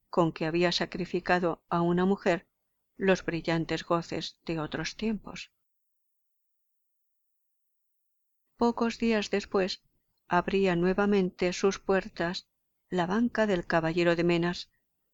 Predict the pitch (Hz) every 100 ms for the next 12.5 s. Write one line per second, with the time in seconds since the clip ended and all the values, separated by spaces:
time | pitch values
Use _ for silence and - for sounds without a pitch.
0 | _ _ _ _ _ _ _ 185 190 185
1 | 185 - 180 - 180 185 175 175 185 180
2 | 170 180 170 - 190 180 175 170 _ _
3 | _ _ _ _ _ _ _ _ _ -
4 | 208 196 202 196 190 190 196 240 208 185
5 | - _ _ _ 185 180 175 180 175 175
6 | 180 180 180 - 170 160 175 - _ _
7 | - 180 - 165 - 160 - 165 170 185
8 | - - _ _ _ _ _ _ _ _
9 | _ _ _ _ _ _ _ _ _ _
10 | _ _ _ _ _ _ _ _ _ -
11 | 202 190 - 196 185 185 185 202 196 185
12 | 190 190 - 175 -